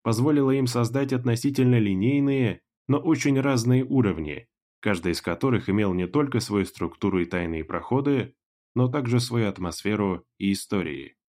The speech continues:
Дизайн уровней игр Souls показывает, что разработчикам пришлось быть очень изобретательными и постоянно думать о том, что может удивить игрока и заставить его ступить на неизведанные территории,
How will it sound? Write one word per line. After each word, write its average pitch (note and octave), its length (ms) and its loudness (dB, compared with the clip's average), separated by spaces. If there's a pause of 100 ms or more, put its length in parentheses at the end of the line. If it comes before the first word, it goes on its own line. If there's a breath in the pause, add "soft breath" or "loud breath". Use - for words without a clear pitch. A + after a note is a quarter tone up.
(480)
Дизайн B2 400 2
уровней C#3 460 2
игр C#3 300 2
Souls C3 440 0
показывает, A#2+ 600 0
что - 200 -2
разработчикам A#2 720 0
пришлось B2 400 0
быть B2 220 2
очень B2+ 300 2
изобретательными A2+ 1080 0 (340)
и A2+ 80 2
постоянно C#3 540 0
думать C3 380 2
о G#2+ 100 0
том, C#3+ 400 0 (140)
что - 260 0
может B2+ 340 2
удивить B2+ 400 2
игрока G#2+ 640 -2 (160)
и A#2+ 80 2
заставить C3 560 2
его C3+ 200 2
ступить B2+ 460 0
на A#2+ 140 4
неизведанные B2 680 2
территории, A2+ 760 -2